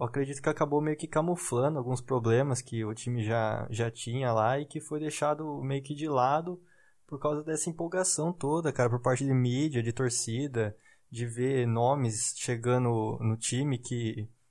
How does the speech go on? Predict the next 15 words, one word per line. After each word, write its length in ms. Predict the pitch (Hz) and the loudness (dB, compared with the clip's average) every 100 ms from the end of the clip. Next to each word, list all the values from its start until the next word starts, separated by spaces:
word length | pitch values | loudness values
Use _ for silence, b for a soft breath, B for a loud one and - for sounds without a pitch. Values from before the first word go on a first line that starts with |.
| - | -2
há 80 | 120 | 0
muito 260 | 131 131 | 2 -2
tempo 300 | 135 131 131 | -2 -2 0
não 120 | 127 | 0
se 200 | 123 127 | 0 -2
via, 320 | 107 120 135 120 | -2 -2 0 0
né? 220 | 123 127 | 0 0
Então, 480 | 113 - 120 127 131 - _ - | -4 -2 -2 -2 -10 -18 _ -4
prejudicou 500 | 131 135 139 135 139 | -4 -2 -8 -4 -4
demais, 680 | 160 156 123 135 147 - 135 | -2 2 2 2 -2 -8 -8
demais 360 | 131 131 131 | -4 0 0
a 60 | 127 | 0
campanha 600 | 131 127 120 123 135 160 | -4 -6 0 0 0 -2
e 40 | |
acabou 680 | 175 180 165 180 185 139 117 | -6 -8 -4 -2 -2 -2 -4